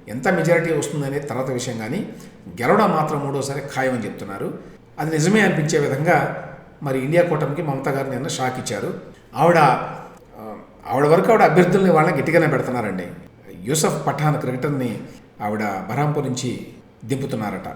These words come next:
అలాగే చాలామంది మహబూబా మొయిత్రా అని చెప్పి ఆవిడ ఒక స్టార్ ఎంపీ ఉన్నారు, ఆవిడని ఎక్స్‌పెల్ చేశారు కదా ఈ మధ్య పార్లమెంట్ నుంచి, ఆవిడకి కూడా సీట్ ఇచ్చారు. So ఆవిడ వరకు ఆవిడ గట్టిగానే ఉన్నారు, మంచిదే. కానీ కాంగ్రెస్ తోటి పొత్తు లేకపోవడం వల్ల కేంద్రంలో మాత్రం బీజేపీ రాకుండా మానదు.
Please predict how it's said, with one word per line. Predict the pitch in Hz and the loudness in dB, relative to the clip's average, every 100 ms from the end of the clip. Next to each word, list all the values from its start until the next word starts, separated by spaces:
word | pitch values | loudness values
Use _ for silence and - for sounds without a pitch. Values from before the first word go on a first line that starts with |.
| - - - | -16 -20 -4
అలాగే | 165 202 226 180 | 2 4 4 4
చాలామంది | 170 160 160 | 2 2 0
మహబూబా | 147 151 185 | 2 4 6
మొయిత్రా | 175 160 147 156 143 | 6 4 2 2 2
అని | 127 | 0
చెప్పి | 131 175 156 | -2 -2 -2
ఆవిడ | 123 120 | -2 -4
ఒక | 113 107 | -6 -8
స్టార్ | - 139 147 147 107 - - - - | -2 4 4 4 0 -6 -12 -14 -8
ఎంపీ | 139 156 | -2 2
ఉన్నారు, | 143 131 123 147 - - - - 190 | 2 2 -2 -2 -6 -14 -18 -2 2
ఆవిడని | 147 147 143 | 4 4 2
ఎక్స్‌పెల్ | - 185 175 | 0 2 2
చేశారు | 156 156 | 2 2
కదా | 147 | 0
ఈ | 127 | 0
మధ్య | 113 107 127 127 - | -4 -4 -4 -4 -4
పార్లమెంట్ | 120 127 117 | -4 -4 -6
నుంచి, | 104 - | -8 -8
ఆవిడకి | 113 117 147 | -4 0 0
కూడా | 147 143 135 - - - - - | 0 0 -2 -6 -14 -18 -18 -4
సీట్ | - 190 | 2 4
ఇచ్చారు. | 151 - 107 139 156 - - - - - | 2 0 -2 -4 -8 -14 -20 -20 -10 -6
So | |
ఆవిడ | - 131 180 | 0 4 6
వరకు | 208 220 | 8 8
ఆవిడ | 247 226 | 6 6
గట్టిగానే | 202 151 180 202 | 6 4 6 6
ఉన్నారు, | 180 160 143 | 6 4 0
మంచిదే. | 113 143 147 120 - - - - - - | 0 -2 0 0 -2 -10 -16 -20 -20 -4
కానీ | 175 202 247 247 - | 2 4 4 0 -4
కాంగ్రెస్ | 151 175 170 151 | -4 -2 -2 -2
తోటి | 165 | -2
పొత్తు | - 139 160 | -2 -4 -2
లేకపోవడం | 135 131 135 123 110 | -2 -2 -4 -4 -4
వల్ల | 110 156 202 - - - - - | -4 -2 -4 -8 -16 -20 -6 2
కేంద్రంలో | 190 214 196 170 | 4 4 4 4
మాత్రం | 147 143 180 135 | 2 0 -2 -2
బీజేపీ | 131 139 120 | -2 -2 -2
రాకుండా | 117 120 120 | -4 -4 -4
మానదు. | 107 110 127 196 - | -4 -2 -2 -2 -6